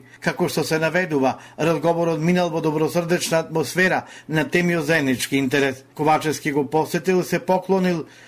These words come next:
во патриаршискиот храм, посветен на светиот Георги Победоносец. Премиерот Ковачевски беше во посета на Истанбул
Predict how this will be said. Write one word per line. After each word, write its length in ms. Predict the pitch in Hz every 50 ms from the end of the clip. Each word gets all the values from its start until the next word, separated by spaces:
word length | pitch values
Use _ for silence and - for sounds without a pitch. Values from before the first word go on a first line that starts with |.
| - _
во 220 | - 151 165 175 147
патриаршискиот 840 | 175 170 170 160 170 175 165 170 - 185 175 - - - 175 165 147
храм, 400 | - 165 180 175 160 143 123 - - - - - _
посветен 500 | - 165 151 156 - 175 - 170 160 151
на 140 | 147 147 135
светиот 560 | - - 170 170 170 - 170 165 151 139 -
Георги 460 | 139 127 143 156 165 160 147 139 143
Победоносец. 760 | 139 - 135 127 139 131 143 143 143 143 127 - 147 135 120 - - - - _ _
Премиерот 500 | 175 170 170 156 160 160 156 151 135 -
Ковачевски 580 | - 139 139 160 165 - 185 170 - - 175
беше 260 | 156 160 160 - - 160
во 160 | 156 156 -
посета 400 | 175 180 170 - 175 - 170 170
на 140 | 160 165 175
Истанбул 580 | 180 - - 196 185 165 170 175 165 135 -